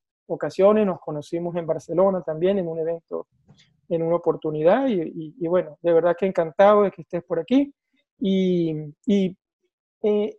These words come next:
el día de hoy quiero que principalmente me comentes un poco de un nuevo recurso que has creado, que se llama Día cuarenta y uno, Reorganiza tus finanzas en la cuarentena, en la cuarentena, perdón. Es un mini curso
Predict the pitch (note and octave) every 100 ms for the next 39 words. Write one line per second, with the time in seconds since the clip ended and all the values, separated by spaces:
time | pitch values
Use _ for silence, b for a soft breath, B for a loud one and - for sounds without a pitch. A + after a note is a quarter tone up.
0 | - F#3+ G3+ C4 C#4 C4+ C4 A3 A#3+ B3
1 | B3 G3 A3 F#3+ A3+ A#3 A#3 A#3 A3+ G3
2 | F#3+ E3+ - _ _ _ F#3 F#3 F#3 G3+
3 | G#3+ A3 G#3 G3+ G3+ F#3 E3 A3 A#3 B3
4 | B3+ B3+ G#3+ E3 C4 C4 - F3+ - E3+
5 | - F#3+ F#3 D#3+ D#3 D#3+ - F3+ F#3+ F#3
6 | F3 E3 G#3 C4 B3+ G#3+ G#3 F3+ E3+ F#3
7 | A3 G#3 C4 - _ _ - G3+ G3+ F#3
8 | F#3+ G#3+ - B3+ A#3+ - G#3 A#3 A3+ A#3+
9 | A#3 F#3+ E3+ E3 E3 D#3 B3 B3 D#3+ D3+
10 | _ _ - F#3 E3+ - D#3 D3 G#3 D#3
11 | C#3 - - - _ _ - E3 E3+ G3+
12 | G#3 G#3+ G#3 A#3 G#3+ - C#4